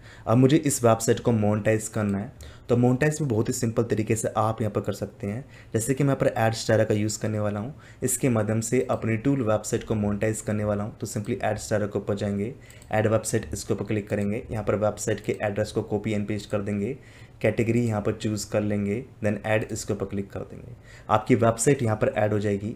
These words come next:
जैसे ही आपकी वेबसाइट यहाँ पर ऐड हो जाए, उसके बाद आपको अपनी वेबसाइट के ऊपर क्लिक करना है,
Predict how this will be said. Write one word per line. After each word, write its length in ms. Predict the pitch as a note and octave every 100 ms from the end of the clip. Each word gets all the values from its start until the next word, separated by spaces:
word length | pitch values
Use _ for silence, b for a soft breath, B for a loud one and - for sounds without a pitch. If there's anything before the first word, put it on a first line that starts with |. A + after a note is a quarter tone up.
| -
जैसे 260 | A2+ - C3
ही 60 | A2
आपकी 220 | - A2+
वेबसाइट 440 | G#2+ G#2 - C3
यहाँ 120 | G#2+
पर 160 | G2 -
ऐड 120 | G#2+ G#2
हो 60 |
जाए, 200 | G2+ G#2 -
उसके 220 | A2+ -
बाद 160 | A2 G2+
आपको 380 | G#2 G#2 - G#2+
अपनी 260 | A2 A2 G#2+
वेबसाइट 420 | G#2 - A2+ -
के 60 | G2+
ऊपर 140 | G2+
क्लिक 240 | G2+ G#2 -
करना 220 | G#2 G2+
है, 140 | G#2+